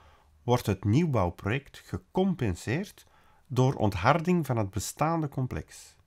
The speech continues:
En het stadsbestuur koopt hier vier hectare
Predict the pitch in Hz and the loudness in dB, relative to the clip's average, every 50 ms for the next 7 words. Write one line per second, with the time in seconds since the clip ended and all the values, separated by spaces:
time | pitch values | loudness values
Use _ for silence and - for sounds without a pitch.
0 | _ _ _ _ _ _ _ _ _ _ - - 98 90 80 - - - - - | _ _ _ _ _ _ _ _ _ _ -4 -2 -2 -2 -2 -4 -8 -8 2 2
1 | 143 160 - - 196 - 202 185 - - 220 233 240 247 247 - _ _ - - | 2 2 2 -4 -6 -6 -6 -6 -6 -8 -6 -4 -4 -6 -8 -10 _ _ -20 -20
2 | - - _ _ _ _ - 120 101 92 - - - 110 104 98 90 85 73 - | -20 -20 _ _ _ _ 0 0 0 0 -2 -6 -2 2 2 2 2 0 -4 -2
3 | - 127 170 185 170 139 113 98 - - - 110 113 135 151 160 185 196 | 0 2 2 4 2 0 0 -2 -4 -6 -6 -4 -2 -2 -2 -2 -4 -6